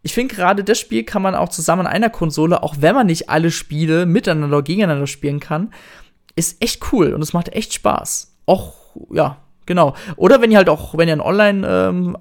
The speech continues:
Abo habt, dann könnt ihr natürlich auch gegen eure Freunde online spielen. Ihr könnt natürlich auch lokal mit, gegen mehrere Nintendo Switch-Konsolen spielen.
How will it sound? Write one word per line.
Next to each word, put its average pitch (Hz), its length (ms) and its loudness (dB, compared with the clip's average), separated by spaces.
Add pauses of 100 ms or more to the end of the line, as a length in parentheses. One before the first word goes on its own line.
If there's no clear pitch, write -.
Abo 175 280 2
habt, 175 180 0
dann 160 100 0
könnt 165 180 -2
ihr 156 80 2
natürlich 156 380 -4
auch 135 100 -10
gegen 147 180 -8
eure 139 200 -6
Freunde 156 600 0
online 202 260 0
spielen. 180 340 -4 (1120)
Ihr 147 100 0
könnt 165 140 4
natürlich 160 260 2
auch 151 200 0
lokal 143 380 0
mit, 156 220 -4
gegen 143 220 -2
mehrere 156 240 0
Nintendo 175 320 -2
Switch-Konsolen 165 640 -4
spielen. 165 340 -4